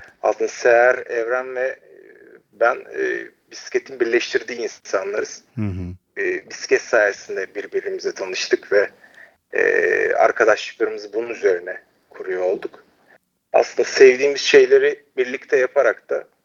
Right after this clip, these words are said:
Speaker 1: yardıma ihtiyaç duyan insanlara bir nebze olsun dokunabiliyor olursak,
Speaker 2: Hı hı.
Speaker 1: e,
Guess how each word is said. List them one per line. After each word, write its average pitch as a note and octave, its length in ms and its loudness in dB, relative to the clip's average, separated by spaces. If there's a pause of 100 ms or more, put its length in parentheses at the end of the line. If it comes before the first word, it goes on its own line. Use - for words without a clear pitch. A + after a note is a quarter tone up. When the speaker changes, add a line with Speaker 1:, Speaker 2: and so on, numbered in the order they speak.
(760)
Speaker 1:
yardıma A#2 680 -2 (140)
ihtiyaç B2+ 540 0
duyan A#2+ 200 0
insanlara A#2 600 0
bir B2 100 -4
nebze A2+ 300 0
olsun G#2 380 0 (180)
dokunabiliyor A#2+ 680 4
olursak, C3+ 360 4 (220)
Speaker 2:
Hı A2+ 60 -2
hı. G2+ 100 0
Speaker 1:
e, F#2+ 200 0